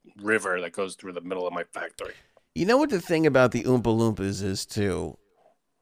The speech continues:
Speaker 2: It, it seems like a situation where they could be there against their will, but they were so happy to be a part of the team, which is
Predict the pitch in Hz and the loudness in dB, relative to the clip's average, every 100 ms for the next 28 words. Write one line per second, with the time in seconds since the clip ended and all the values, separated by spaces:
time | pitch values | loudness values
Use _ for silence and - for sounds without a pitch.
0 | _ _ _ _ - 196 202 - _ _ | _ _ _ _ -4 -2 -2 -6 _ _
1 | _ - 180 160 - - 214 240 208 202 | _ -2 -2 0 -2 0 0 2 4 4
2 | 175 - 175 - 156 160 143 143 123 123 | 4 4 2 4 8 8 6 4 4 8
3 | 123 120 131 120 127 110 127 123 117 113 | 8 8 6 6 6 6 4 6 8 8
4 | 110 117 117 113 110 107 104 104 110 95 | 6 4 4 2 4 4 6 6 6 6
5 | 87 110 - 127 127 131 123 - - 170 | 4 0 4 4 6 6 4 -2 2 4
6 | 175 160 147 135 113 113 107 110 104 95 | 6 4 4 2 2 4 2 4 4 2
7 | - - 67 - _ - 113 110 107 - | -4 -6 -6 -10 _ -6 -4 -2 -4 -6